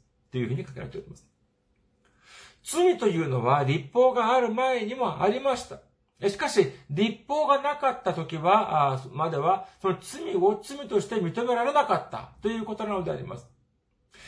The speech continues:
それではですね、じゃあ神様は律法なんてなくてもいいのに、わざわざ律法をくださって、くださることによって、私たちを罪人にされてしまったのか。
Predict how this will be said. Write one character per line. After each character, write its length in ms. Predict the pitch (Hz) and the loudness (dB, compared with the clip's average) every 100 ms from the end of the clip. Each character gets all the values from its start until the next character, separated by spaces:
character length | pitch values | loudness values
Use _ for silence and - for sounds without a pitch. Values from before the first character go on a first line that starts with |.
| - 135 | -6 -4
そ 180 | - | 0
れ 60 | 131 | 2
で 80 | 359 | 4
は 160 | - | 4
で 80 | 156 | 2
す 140 | 135 147 | -6 -4
ね、 140 | 131 | -2
じ 120 | - | 2
ゃ 140 | 277 - | 2 0
あ 80 | - | 0
神 200 | 262 349 | -4 0
様 260 | 196 151 | 0 0
は 220 | 127 123 - - | 0 -2 -4 -14
律 300 | 135 170 196 - - | -2 0 -2 -6 -10
法 220 | 294 302 | -8 -6
な 160 | 294 | -6
ん 60 | - | -6
て 120 | 196 | -4
な 200 | 165 285 | -2 -2
く 140 | 311 - | -4 0
て 120 | 349 | 2
も 180 | - 170 | 4 0
い 220 | - 349 | 2 2
い 20 | 392 | 4
の 140 | 160 | 4
に、 180 | 123 - - _ _ - | 0 -8 -18 _ _ -4
わ 200 | 254 311 | 0 2
ざ 160 | 349 | 4
わ 200 | 254 240 | 4 4
ざ 340 | 226 226 208 - | 2 0 0 -4
律 260 | 147 160 - - | -6 -6 -6 2
法 280 | 190 185 175 | 4 6 4
を 80 | |
く 100 | - | 0
だ 80 | 175 | -2
さ 120 | 170 | -2
っ 140 | 160 - | -2 -4
て、 140 | 135 | -8
く 140 | 123 147 | -4 -4
だ 100 | 165 | 0
さ 80 | |
る 80 | 165 | 0
こ 100 | 160 | 0
と 80 | 151 | -4
に 60 | 151 | -6
よ 80 | |
っ 100 | 135 | -6
て、 320 | - 180 202 - - - | 0 2 2 -2 -16 -10
私 280 | 104 160 | -4 -2
た 120 | 214 208 | -2 -2
ち 140 | 175 | 2
を 220 | 190 196 - - | 2 0 -6 -16
罪 340 | 113 127 202 | -6 -2 -2
人 120 | 226 | -4
に 120 | 233 | -8
さ 140 | 233 233 | -6 -6
れ 60 | |
て 100 | 240 | -6
し 100 | 220 | -4
ま 100 | 247 | -4
っ 40 | 247 | 4
た 120 | 240 | 4
の 100 | 180 | 4
か。 240 | - - | -2 -10